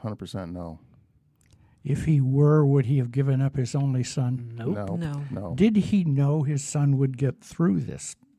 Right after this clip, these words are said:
Speaker 3: No.
Speaker 1: Yes.
Speaker 3: He knows all things.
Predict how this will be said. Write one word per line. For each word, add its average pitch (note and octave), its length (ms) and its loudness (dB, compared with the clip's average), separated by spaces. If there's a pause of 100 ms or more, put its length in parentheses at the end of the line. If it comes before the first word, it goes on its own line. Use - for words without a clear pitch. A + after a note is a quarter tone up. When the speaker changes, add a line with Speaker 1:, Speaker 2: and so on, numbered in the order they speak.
(580)
Speaker 3:
No. A#2+ 300 -6
Speaker 1:
Yes. A2+ 600 -6 (880)
Speaker 3:
He F3 120 -6
knows D3+ 240 -4
all C#3 180 -4
things. C#3 460 -8